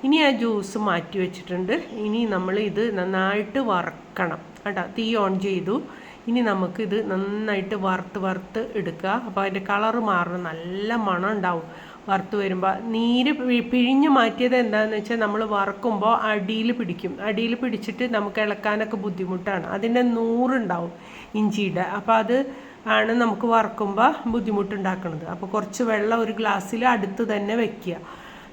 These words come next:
കേട്ടോ. എന്നിട്ട് മുളക് പൊടി, നമ്മൾ പച്ചമുളക് ചേർക്കുന്നുണ്ട്, അതിനനുസരിച്ച് വേണം നമ്മളെല്ലാം ചേർക്കാനായിട്ട്. എരിവ്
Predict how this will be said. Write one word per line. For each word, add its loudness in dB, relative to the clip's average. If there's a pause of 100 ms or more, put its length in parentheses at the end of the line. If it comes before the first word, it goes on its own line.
(160)
കേട്ടോ. 0 (320)
എന്നിട്ട് 2 (140)
മുളക് 2
പൊടി, -2 (180)
നമ്മൾ 0 (400)
പച്ചമുളക് 0
ചേർക്കുന്നുണ്ട്, 0 (100)
അതിനനുസരിച്ച് -2
വേണം 0
നമ്മളെല്ലാം 0 (100)
ചേർക്കാനായിട്ട്. -2 (160)
എരിവ് 0